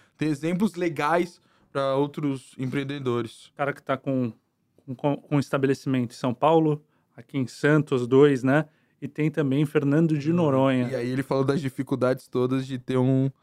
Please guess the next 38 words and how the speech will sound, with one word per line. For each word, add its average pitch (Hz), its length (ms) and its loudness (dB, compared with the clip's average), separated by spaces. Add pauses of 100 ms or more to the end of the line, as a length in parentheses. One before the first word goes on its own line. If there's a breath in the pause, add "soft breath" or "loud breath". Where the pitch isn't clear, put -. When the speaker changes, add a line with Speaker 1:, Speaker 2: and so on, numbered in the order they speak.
(240 soft breath)
Speaker 1:
<laughs> - 360 -20
um 139 80 4
restaurante 127 600 2
em - 20 -20
Fernando 127 300 2
de 127 120 -2
Noronha, 113 400 0
né? 117 140 -10
Speaker 2:
Fernando 123 280 -6
de 127 100 -2
Noronha 131 280 0
e 165 40 0
da 160 140 4
dificuldade 139 540 -4
também 143 220 -4
de 143 80 -8
passar 147 420 -6
mais 151 280 -4
tempo, 147 400 -6 (160)
tempo 139 160 -6
Speaker 1:
Com 151 60 -2
a - 20 0
Speaker 2:
de - 60 -10
Speaker 1:
família. 113 100 -10 (100)
Speaker 2:
qualidade 139 320 -2
com - 100 -2
a 139 40 0
família. 123 460 0 (400 soft breath)
Que 127 260 0
é 120 100 4
muito 135 460 4
legal 123 340 4
ele 123 320 2
citou, - 640 -4
citar 143 480 0
a - 20 2
família, 131 480 0
né? 127 220 -2